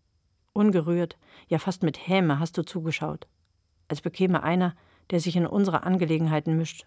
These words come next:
sofort die Quittung. Dann ist der Hund weggerannt. Und du hast mich geküsst.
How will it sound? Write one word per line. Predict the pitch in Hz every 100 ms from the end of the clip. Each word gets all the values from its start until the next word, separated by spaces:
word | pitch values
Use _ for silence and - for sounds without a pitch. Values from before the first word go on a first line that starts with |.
| _
sofort | - 160 - 156
die | 156
Quittung. | - 156 160 147 - _ _ _ _ _ _ _ _ _ _ _
Dann | 180 196
ist | 185
der | 180
Hund | 185 175
weggerannt. | 160 160 151 151 151 _ _ _ _ _ _ -
Und | 170
du | 185
hast | 170 -
mich | 170
geküsst. | - 160 160 151 -